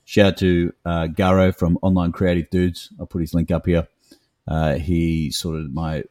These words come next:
website out perfectly. And so, yeah, that's key, uh, is just thinking about things, I think, that,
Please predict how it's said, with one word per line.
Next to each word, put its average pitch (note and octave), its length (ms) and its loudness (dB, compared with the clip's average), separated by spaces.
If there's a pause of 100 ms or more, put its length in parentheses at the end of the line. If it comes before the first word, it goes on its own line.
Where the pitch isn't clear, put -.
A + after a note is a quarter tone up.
(140)
website D#2 360 -6
out D2 200 -6 (760)
perfectly. D#2 440 -6 (520)
And F#2 440 4 (1000)
so, - 140 0
yeah, G#2+ 140 8
that's A2+ 320 2
key, F#2+ 400 0 (600)
uh, E2 400 0
is F2 180 -2
just - 160 -6
thinking G#2+ 200 0
about F#2 260 0
things, F2 380 -2
I D2 100 -10
think, - 460 -14
that, D#2+ 220 -10